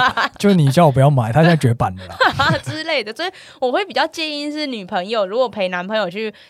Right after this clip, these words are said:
Speaker 1: 去采买的话，你不要出建-，不要，不要出太强势的建议，你引导他就好。例如说，你可以跟他说：“哎，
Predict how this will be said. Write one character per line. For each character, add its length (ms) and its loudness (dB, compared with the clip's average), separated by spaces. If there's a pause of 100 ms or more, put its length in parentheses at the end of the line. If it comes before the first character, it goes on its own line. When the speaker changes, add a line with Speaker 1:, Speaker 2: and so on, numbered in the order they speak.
Speaker 1:
去 100 -4
采 240 -2
买 180 -6
的 120 -10
话， 160 -6
你 120 -10
不 140 -12
要 260 -4
出 320 -8
建-， 360 -6
不 60 -6
要， 140 -2 (160)
不 60 -6
要 180 0
出 240 -10
太 160 -2
强 280 -8
势 180 -14
的 100 -6
建 300 -10
议， 140 -12
你 100 -14
引 240 -10
导 220 -2
他 200 -10
就 160 -10
好。 280 -14 (300)
例 80 -6
如 100 -4
说， 140 0
你 100 -6
可 80 -10
以 60 -6
跟 120 -4
他 200 -4
说 260 -6
：“哎， 60 -6